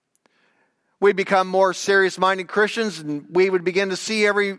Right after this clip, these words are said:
every moment as a sacred moment. We'd become tiny beings. We'd begin to rest. We'd begin to, to have peace in our soul. And it would emanate out, and it would spread, and it would get, it would get spread all around us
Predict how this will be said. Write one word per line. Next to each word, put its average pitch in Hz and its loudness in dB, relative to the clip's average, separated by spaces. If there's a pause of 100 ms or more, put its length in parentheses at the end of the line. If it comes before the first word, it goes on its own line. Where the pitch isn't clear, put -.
(160)
every 202 0
moment 202 0
as 139 -6
a 135 -12
sacred 175 -2
moment. 165 -2 (220)
We'd 196 2
become 202 0
tiny 208 -2
beings. 185 -2 (280)
We'd 196 0
begin 190 -2
to 196 2
rest. 185 2
We'd 175 0
begin 190 -2
to, 185 2
to 180 -4
have 170 -2
peace - -6 (220)
in 180 0
our 175 2
soul. 170 0 (200)
And 190 0
it 208 0
would 196 2
emanate 233 2
out, 190 2
and 160 -6
it 185 -2
would 175 -4
spread, 214 0
and 151 -4
it 170 -4
would 165 -2
get, 180 -2 (100)
it 196 0
would 185 -4
get 175 -2
spread 208 -2
all 214 2
around 220 0
us - -8